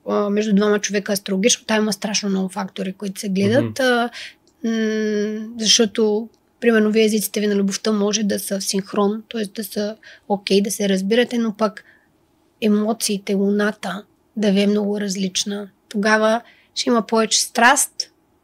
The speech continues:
Speaker 1: и по-малко усещане, че другия го е грижа за теб.
Speaker 2: Мгм.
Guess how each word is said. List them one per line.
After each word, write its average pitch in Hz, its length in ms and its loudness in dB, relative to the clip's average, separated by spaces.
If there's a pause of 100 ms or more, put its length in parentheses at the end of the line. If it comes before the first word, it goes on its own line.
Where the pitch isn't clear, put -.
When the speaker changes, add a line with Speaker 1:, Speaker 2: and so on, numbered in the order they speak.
(180)
Speaker 1:
и - 180 -20
по-малко 226 680 4
усещане, 220 720 -2
че 214 120 -4
другия 214 360 0
го 202 120 4
е 202 40 6
грижа 208 380 6
за 214 180 -2
теб. 147 260 -8 (200)
Speaker 2:
Мгм. 120 180 -4